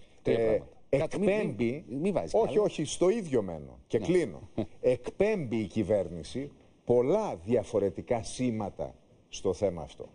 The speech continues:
Speaker 2: Δεν εκπέμπει ένα κεντρικό σήμα, δυστυχώς.
Speaker 1: Μμμ. Ωραία.
Speaker 2: Υπάρχει μια πολυγλωσσία.
Speaker 1: Ας πάρουμε το θέμα των
Speaker 2: Δεν θέλω
Speaker 1: επενδύσεων.
Speaker 2: να γίνω πιο συγκεκριμένος, παρότι έχω δηλώσεις εδώ να διαβάσω αντιφατικές. Νομίζω καταλαβαίνόμαστε.
Speaker 1: Καταλαβαίνόμαστε.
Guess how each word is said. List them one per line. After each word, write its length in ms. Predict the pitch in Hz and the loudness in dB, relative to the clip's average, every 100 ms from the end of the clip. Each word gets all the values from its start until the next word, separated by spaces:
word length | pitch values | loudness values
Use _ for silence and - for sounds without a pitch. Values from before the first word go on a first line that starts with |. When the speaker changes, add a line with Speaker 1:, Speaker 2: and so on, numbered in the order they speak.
| - _ _ _ _ _ _ | -20 _ _ _ _ _ _
Speaker 2:
Δεν 200 | - 151 | -2 2
εκπέμπει 420 | 165 - 147 110 123 | 2 2 0 2 2
ένα 180 | 117 | 2
κεντρικό 500 | 107 110 92 90 92 | 0 0 -2 -2 -2
σήμα, 360 | 80 - 57 69 | -2 -4 -10 -6
δυστυχώς. 760 | 76 123 - - 135 - - - - | -4 -4 -4 0 2 0 -8 -20 -16
Speaker 1:
Μμμ. 240 | 67 110 117 _ _ _ _ _ _ _ | -12 -12 -14 _ _ _ _ _ _ _
Ωραία. 280 | - 98 76 - - | -2 -2 -2 -8 -6
Speaker 2:
Υπάρχει 400 | - 156 156 120 | -2 2 0 0
μια 180 | 131 151 | 0 0
πολυγλωσσία. 840 | 143 143 135 120 131 123 - 110 69 | 2 2 2 0 2 2 2 0 0
Speaker 1:
Ας 160 | - 92 | -2 -2
πάρουμε 260 | 131 135 | -2 -2
το 80 | 120 | -4
θέμα 220 | 110 120 | -2 0
των 120 | - 110 | 2 2
Speaker 2:
Δεν 80 | |
θέλω 120 | 98 170 | 2 4
Speaker 1:
επενδύσεων. 280 | 170 160 151 | 2 2 2
Speaker 2:
να 80 | |
γίνω 260 | 127 120 120 | 0 0 -2
πιο 160 | 104 120 | 2 0
συγκεκριμένος, 680 | - 110 104 101 123 147 - | 2 0 2 2 2 0 0
παρότι 380 | 135 139 - | 2 2 4
έχω 240 | 156 151 107 | 2 2 -2
δηλώσεις 500 | 92 95 95 - 80 | 0 0 0 0 -2
εδώ 200 | 90 92 | 0 0
να 100 | 92 | 0
διαβάσω 580 | 78 80 85 82 85 73 _ _ | 0 0 0 -2 -6 -10 _ _
αντιφατικές. 840 | - 107 98 - 104 104 160 185 - - - | -4 -4 -2 -2 -2 0 0 0 -2 -14 -2
Νομίζω 380 | 165 175 175 | 0 2 2
καταλαβαίνόμαστε. 880 | 170 165 165 165 143 139 107 76 - - | 2 2 2 2 0 -2 -4 -6 -14 -14
Speaker 1:
Καταλαβαίνόμαστε. 580 | - 107 101 71 65 | -6 -4 -2 -6 -10